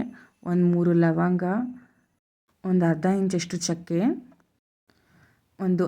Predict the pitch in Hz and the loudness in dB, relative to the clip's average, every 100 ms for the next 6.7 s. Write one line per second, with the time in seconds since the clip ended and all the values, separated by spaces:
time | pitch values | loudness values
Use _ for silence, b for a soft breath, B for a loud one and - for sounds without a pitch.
0 | 165 165 180 202 202 180 185 175 196 175 | 2 2 0 0 0 2 2 0 -2 2
1 | 170 170 180 180 170 170 160 165 160 156 | 2 4 2 2 0 -2 -4 -2 -2 -2
2 | 160 156 165 339 - B B B B _ | -2 -2 0 -2 -4 B B B B _
3 | _ - 165 175 165 170 190 190 190 185 | _ -12 -6 -2 0 2 0 -2 -6 -4
4 | 180 180 - 220 240 254 _ _ _ _ | -2 -2 -4 -6 -6 -8 _ _ _ _
5 | _ _ _ _ 185 190 185 180 175 160 | _ _ _ _ -4 -2 -2 -2 -2 0
6 | 160 190 320 - - 165 208 | 0 0 -4 -4 -4 0 0